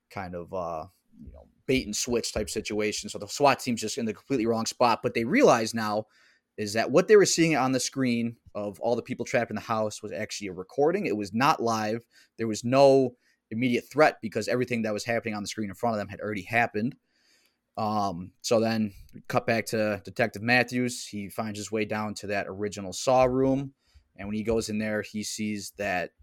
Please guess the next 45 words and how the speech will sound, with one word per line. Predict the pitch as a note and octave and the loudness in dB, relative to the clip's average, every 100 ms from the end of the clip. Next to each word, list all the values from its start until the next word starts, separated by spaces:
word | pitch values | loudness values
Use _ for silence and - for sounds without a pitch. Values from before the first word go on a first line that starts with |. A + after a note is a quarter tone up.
| - | -4
Xavier's | A2 A#2+ A#2 A2 | 0 2 0 0
body | A2 A2 A2 | 0 0 -2
is | G#2 | -2
still | A2+ A2 | -2 -2
in | G#2 | -4
there. | G#2 G2+ G2+ _ _ _ - | -6 -6 -10 _ _ _ -16
He | F#2+ | -12
sees | - G2+ G2+ F#2+ F2+ - | -10 -8 -10 -10 -12 -6
Adam's | A2+ A2+ A2+ G#2+ | -2 0 0 0
body | A2 A2 G#2+ | 0 2 2
is | G2+ | 0
still | - A2+ G#2 | -2 -4 -4
in | G#2 | -4
there. | G2+ G2 G2 G2+ _ _ _ _ - | -6 -6 -8 -10 _ _ _ _ -16
And | G2+ G2 | -12 -12
he | G2 F#2+ | -12 -14
sees | - - A2 G#2 F#2 | -12 -8 -6 -6 -8
in | F2+ | -12
the | F#2 | -8
bathtub | F2+ C3 C#3+ - G#2+ G#2 G#2 A2 _ _ _ _ - | 0 0 0 -4 -2 -2 -4 -10 _ _ _ _ -10
what | G2+ | -10
appears | - A#2+ A2 G#2 | -8 -4 -4 -6
to | G2 | -8
be | G2 | -6
another | G2 G2+ | -4 -4
body | F#2+ G2 G2 G2+ | -4 -2 -2 -4
he | G2+ | -8
thinks | F#2 G2+ - | -12 -12 -10
maybe | G2 F#2 | -8 -8
is | F2 | -8
his | F#2 | -8
son. | - D#3 D#3 | 0 0 0
So | D#3+ | -2
he | G#2 | -6
slowly | - - C3 A#2 | -8 -2 0 2
goes | A2+ G#2+ | 0 -2
up | G#2+ F#2+ | -4 -4
to | G#2+ | -4
it. | G#2 G2 _ _ _ | -4 -4 _ _ _
He's | - | -10
got | |
his | G2 | -10
flashlight | F#2 F#2+ G2 F#2 F#2+ F#2 | -8 -8 -8 -6 -8 -6
on | F#2 F2+ | -8 -8
it. | F#2 | -10